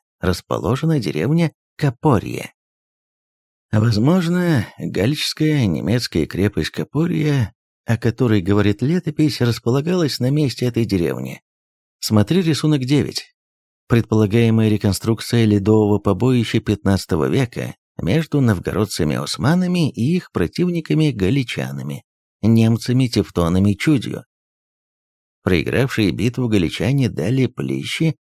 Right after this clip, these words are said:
и побежали в сторону Плещеева озера. Рисунок сделан на основе Яндекс-карт. Озеро, на котором стоит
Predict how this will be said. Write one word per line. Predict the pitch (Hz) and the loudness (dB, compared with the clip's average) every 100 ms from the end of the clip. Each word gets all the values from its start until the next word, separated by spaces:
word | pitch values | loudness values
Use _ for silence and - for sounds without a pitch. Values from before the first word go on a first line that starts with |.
| _ _ | _ _
и | 104 | -2
побежали | 98 104 95 80 73 104 | 2 2 2 0 -2 -2
в | 117 | -2
сторону | - 85 73 98 107 | -4 -4 -2 -2 0
Плещеева | 90 67 - 80 85 98 - | -2 -4 -4 -4 -2 -2 0
озера. | 135 87 69 71 - _ _ _ _ | -2 -2 -6 -10 -14 _ _ _ _
Рисунок | 104 107 95 - 180 139 101 | 0 2 2 0 2 2 0
сделан | 85 - 175 165 151 | -2 0 0 2 2
на | 135 | 0
основе | 117 - 160 143 127 | -2 -2 0 2 2
Яндекс-карт. | 98 127 127 120 - - 98 67 - _ _ _ _ _ _ - | 2 0 0 -4 -6 -4 -2 -2 -4 _ _ _ _ _ _ 2
Озеро, | 139 143 147 147 143 | 4 4 4 4 4
на | 123 | 2
котором | 120 123 131 | 0 0 0
стоит | 107 - 110 120 113 | 0 0 2 2 -2